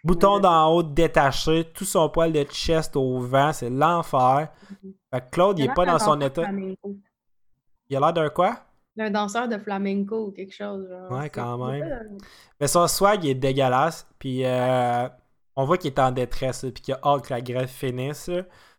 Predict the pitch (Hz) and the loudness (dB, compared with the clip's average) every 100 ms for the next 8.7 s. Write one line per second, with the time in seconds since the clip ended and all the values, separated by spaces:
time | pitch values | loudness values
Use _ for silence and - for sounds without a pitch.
0 | _ _ _ _ 135 147 160 135 170 175 | _ _ _ _ -4 -4 0 2 4 4
1 | 156 170 156 139 127 147 147 131 127 131 | 4 2 4 2 2 -2 -2 -2 -2 -6
2 | 131 143 143 139 147 139 120 117 113 117 | -4 -4 -4 -4 -4 -6 -8 -6 -8 -12
3 | - - _ _ _ _ - - - 127 | -16 -20 _ _ _ _ -16 -14 -10 -8
4 | - 165 220 - - - _ _ 135 147 | 0 2 2 -4 -20 -20 _ _ 0 4
5 | 147 143 170 202 226 220 - 233 202 165 | 6 4 2 2 2 0 -2 2 2 2
6 | 165 175 165 170 196 202 320 302 - 117 | 0 2 4 6 2 2 -2 -2 -6 0
7 | 131 143 139 - - 226 262 285 269 240 | 2 2 0 -8 -6 0 2 2 -2 -8
8 | - 277 277 240 269 220 - | -2 4 4 6 6 4 0